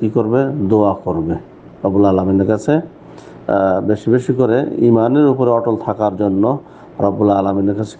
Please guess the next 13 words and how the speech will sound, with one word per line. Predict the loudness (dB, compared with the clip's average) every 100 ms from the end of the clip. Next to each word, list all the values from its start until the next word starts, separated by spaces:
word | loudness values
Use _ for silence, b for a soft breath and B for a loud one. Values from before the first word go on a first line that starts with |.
| -2
কি | -2
করবে? | 0 0 0 -2 -4 -2
দোয়া | 0 2 2 0
করবে। | -4 -2 -2 -4 -8 -20 B B B B
এবং | 0 2 2 2 0
আমরা | 0 0 0
যে | 0
দুনিয়াতে | 2 4 4 2 2 2
মুসাফির | 2 0 -2 0 0 2
জিন্দেগি | 2 2 4
হিসাবে | 2 2 2
বসবাস | 0 0 0 0 0
করতেছি, | -4 -4 -8 -4 -6